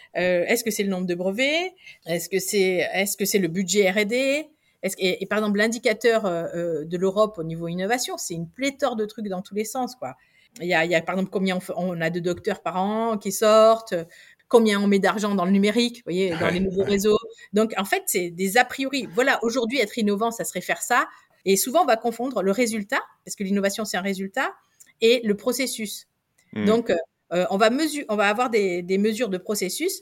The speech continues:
Speaker 1: mais pas de résultat. Il y a, il y avait un seul indicateur, euh, qui était un ratio, voilà, de,
Speaker 2: Hmm.
Speaker 1: qui était un ratio de résultat sur investissement. Et cet indicateur, euh, et, et il y avait trois, c'était, je sais plus lequel c'était, mais ils avaient trois indicateurs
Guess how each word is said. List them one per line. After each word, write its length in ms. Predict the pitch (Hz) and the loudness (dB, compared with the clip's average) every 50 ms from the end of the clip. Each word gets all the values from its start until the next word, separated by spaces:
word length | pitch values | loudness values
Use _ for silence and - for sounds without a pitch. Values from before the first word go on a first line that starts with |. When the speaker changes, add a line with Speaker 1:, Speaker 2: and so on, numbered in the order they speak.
| _ - _ _ - | _ -20 _ _ -2
Speaker 1:
mais 100 | 202 202 | 0 0
pas 140 | 208 311 | 2 0
de 100 | 294 247 | 0 0
résultat. 460 | 269 262 269 233 247 233 - - 170 170 | 0 -2 -2 -2 -4 -6 -2 -2 -2 0
Il 60 | 147 | 0
y 60 | 156 | -2
a, 60 | - - | -4 -4
il 60 | 196 185 | -4 -4
y 40 | |
avait 220 | 180 180 208 208 - - | -2 -2 -2 -4 -2 -2
un 100 | 311 339 | -2 -2
seul 220 | 330 - 320 285 | 0 0 0 2
indicateur, 920 | 254 233 220 208 226 220 220 208 202 208 - 202 196 185 180 175 170 - - _ _ _ _ _ _ _ - _ - | 2 0 0 -2 -4 -2 -2 -2 -2 -2 -2 -2 0 0 -2 -4 -8 -14 -16 _ _ _ _ _ _ _ -18 _ -8
euh, 140 | 175 180 175 | -6 -6 -6
qui 200 | 175 - - 214 | -6 -6 -2 -2
était 200 | 202 202 208 233 | -2 0 2 2
un 80 | 202 175 | 2 2
ratio, 520 | 170 202 202 - - - 214 262 - - _ _ _ _ _ - | 2 0 -2 -2 -2 -2 -2 -2 -4 -6 _ _ _ _ _ -8
voilà, 280 | 156 165 160 120 - - _ _ | -6 -6 -4 -6 -8 -10 _ _
de, 100 | 190 - | -8 -6
Speaker 2:
Hmm. 260 | - - - 156 160 175 | -4 -4 -4 -6 -10 -10
Speaker 1:
qui 120 | - 202 | -8 -8
était 140 | - - - | -8 -6 -4
un 80 | 185 | 0
ratio 320 | 180 302 311 - - 254 226 | 0 0 0 0 0 -2 -2
de 160 | 185 165 160 | -2 -2 -4
résultat 540 | 165 170 214 226 220 233 220 208 254 226 220 | 0 0 0 0 0 0 0 2 2 2 2
sur 220 | 220 - 220 - | 2 -2 -4 -4
investissement. 720 | 185 180 180 180 - - - 165 - - 196 - 302 392 - _ _ _ _ _ _ _ - | -2 -2 -2 -4 -4 -6 -10 -8 -4 -4 -2 -2 -4 -6 -10 _ _ _ _ _ _ _ 0
Et 340 | 220 214 214 208 202 190 | 2 4 6 6 6 4
cet 180 | 196 - 208 208 | 2 0 0 0
indicateur, 600 | 226 226 214 208 - 214 196 202 - 269 302 294 | 0 0 0 -2 0 -2 -2 2 2 2 2 2
euh, 240 | 247 - - - 180 170 - - - - _ | -2 -6 -10 -12 -18 -18 -18 -20 -20 -16 _
et, 120 | - 175 196 | -4 -2 0
et 140 | 175 180 190 | 0 0 0
il 60 | 185 | 0
y 60 | 180 | 0
avait 140 | 180 180 190 | 0 0 -2
trois, 220 | 190 - - 262 - | -4 -2 -4 -4 -2
c'était, 300 | - - 202 - - 185 | -4 -8 -10 -10 -12 -12
je 120 | - - | -12 -10
sais 80 | 196 220 | -10 -10
plus 140 | 202 269 254 | -8 -8 -6
lequel 180 | - 247 233 | -4 -4 -4
c'était, 300 | 226 - 208 - 226 220 | -4 -6 -6 -2 -2 0
mais 120 | 202 170 170 | 0 -2 -4
ils 120 | 170 175 | -2 -2
avaient 160 | 175 175 180 175 | -2 -2 -2 -4
trois 260 | - - 269 269 269 | -4 -2 -2 0 0
indicateurs 640 | 240 226 196 196 - 180 170 - 208 240 320 - | 0 -2 -2 -2 -4 -4 -4 -2 -4 -4 -4 -6